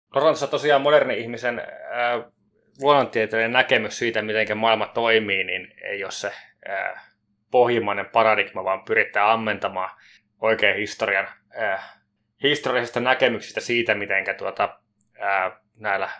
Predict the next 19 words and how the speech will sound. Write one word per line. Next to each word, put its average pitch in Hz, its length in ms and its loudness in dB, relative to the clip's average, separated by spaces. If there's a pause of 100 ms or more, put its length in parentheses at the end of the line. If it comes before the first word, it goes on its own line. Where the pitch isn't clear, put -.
esimerkiksi 104 580 -4
elementeillä 113 560 2
on 117 60 2
luonteet 113 680 0
ja, 98 180 -8 (460)
ja 92 340 -2 (960)
maailma 127 440 8
ei 120 60 6
silleen 123 280 2
ole 117 60 0
semmoinen 120 300 -4
tahdoton 120 500 6
mekanistinen, 104 800 2 (380)
äh, 95 280 0
asia, 107 420 -4 (380)
vaan, 104 360 -8 (140)
vaan 101 200 -12
siellä 104 280 -10
tota, 104 360 -8